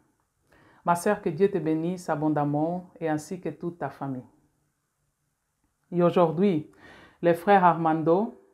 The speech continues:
les frères Jackson, les frères Bienvenus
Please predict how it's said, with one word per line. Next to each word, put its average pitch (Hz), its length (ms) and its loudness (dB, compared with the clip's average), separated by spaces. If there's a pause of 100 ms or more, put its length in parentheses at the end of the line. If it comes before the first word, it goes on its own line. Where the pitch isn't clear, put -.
(120)
les 165 160 -2
frères 165 600 0
Jackson, 165 640 -2
les 170 160 0
frères 180 360 -6 (100)
Bienvenus 175 800 -2